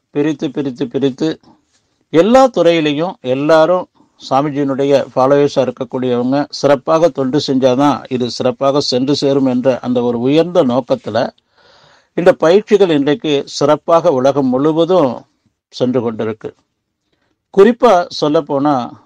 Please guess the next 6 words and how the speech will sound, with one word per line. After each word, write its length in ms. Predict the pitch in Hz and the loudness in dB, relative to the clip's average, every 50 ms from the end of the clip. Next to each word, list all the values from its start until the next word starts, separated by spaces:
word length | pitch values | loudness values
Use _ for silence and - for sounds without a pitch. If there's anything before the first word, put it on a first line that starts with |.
| _ _ _ _ _ | _ _ _ _ _
இந்த 160 | 120 110 110 110 104 - _ _ _ _ _ _ _ _ _ _ _ _ _ _ - | -8 -4 -4 -4 -4 -4 _ _ _ _ _ _ _ _ _ _ _ _ _ _ -4
கிராம 420 | 127 127 147 165 180 185 202 202 | 0 4 6 6 6 4 2 0
மக்களுக்கு 680 | 175 156 139 - - 170 160 165 - - 190 190 185 - | 0 -2 -4 -2 -4 -2 -2 -2 -2 -2 -4 -6 -6 -4
இந்த 140 | 139 143 139 | -4 -2 -2
பயிற்சி 580 | 123 - 131 135 147 139 - - 165 139 113 - - | -2 -2 -2 -2 -2 -4 -4 -4 -4 -4 -4 -6 -10
சென்று 380 | - - - 143 139 147 151 | -10 -4 0 0 2 2 2